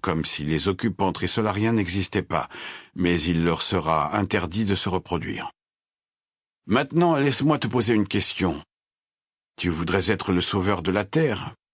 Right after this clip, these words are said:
mais ne te sens-tu pas responsable de ta propre civilisation ? Je suis fatigué du monde de Trisolaris.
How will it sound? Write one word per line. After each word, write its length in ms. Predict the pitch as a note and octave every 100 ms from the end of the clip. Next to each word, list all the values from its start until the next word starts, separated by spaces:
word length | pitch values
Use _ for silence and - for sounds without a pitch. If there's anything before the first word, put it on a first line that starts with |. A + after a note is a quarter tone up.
| _
mais 460 | E2+ G2 F#2 E2+ E2
ne 320 | D#2 E2+ E2+
te 180 | F#2 F#2
sens-tu 400 | - G2 - F2
pas 180 | G#2
responsable 840 | F#2 G2+ - G#2 F#2+ C3 B2 F#2+ F#2
de 160 | E2+ F2
ta 200 | - F2
propre 460 | - C3+ F3+ C#3
civilisation ? 840 | B2 B2+ A2+ A2 G#2 G#2 - C#3 E3 _ _ _ _ _ _ _ _ _ _ _ -
Je 140 | -
suis 200 | - -
fatigué 540 | - - - D#2 D#2+ D2
du 100 | C#2+
monde 240 | D2+ D2+
de 80 | C#2
Trisolaris. 760 | - - - D2 C#2+ D2 -